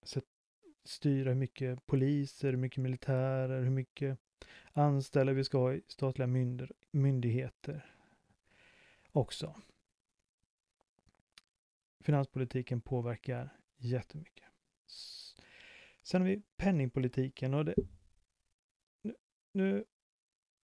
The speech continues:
nu har vi väl egentligen så här att politikerna ska inte lägga, har vi bestämt oss nu i Sverige, att politikerna inte ska lägga sig i så mycket hur Ri-, Riksbanken jobbar, men det är klart att man finns med och övervakar det hela på olika sätt då. Men,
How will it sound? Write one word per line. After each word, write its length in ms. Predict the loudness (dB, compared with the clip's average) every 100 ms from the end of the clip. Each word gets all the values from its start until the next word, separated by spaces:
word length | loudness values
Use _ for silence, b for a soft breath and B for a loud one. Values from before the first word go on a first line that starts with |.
| 0
nu 440 | 2 4 4 0 -6 _ -12
har 320 | 2 6 6
vi 120 | 4
väl 100 | 2
egentligen 400 | 2 0 0 -2
så 120 | 2
här 180 | 2 2
att 300 | 0 -4 -12 _ _ _ _ _ -20 -20 _ _ -6
politikerna 1120 | -2 -2 -2 -10 -12 _ -18 -4 -2 0 -4 -6
ska 200 | -4 -4
inte 180 | 0
lägga, 280 | 0 2 0 -4
har 140 | -4
vi 120 | -4
bestämt 420 | -4 -2 0 0
oss 100 | 0
nu 120 | 2 2
i 40 |
Sverige, 420 | 4 4 4 2 -2 B B B B
att 180 | -4
politikerna 600 | 2 4 4 2 0 0
inte 100 | 0
ska 120 | -2 -2
lägga 220 | -2 -4
sig 140 | -6 0
i 240 | 2 2
så 100 | 0
mycket 240 | -2 0
hur 60 | 0
Ri-, 140 | -2 -6
Riksbanken 640 | -6 -4 -4 -4 -4 0 0
jobbar, 560 | 2 2 0 0 0 2
men 160 | 0
det 60 | -2
är 20 |
klart 240 | -2 -2
att 120 | -4 -6
man 120 | -6
finns 240 | -6 -8
med 280 | -8 -6 -8 -10 b b b b b
och 100 | 4
övervakar 540 | 4 4 -2 -4 0
det 60 | 4
hela 260 | 4 2 -2
på 120 | -4
olika 220 | -4 -4
sätt 260 | -4 -4 -2
då. 160 | -4
Men, 240 | -2 -2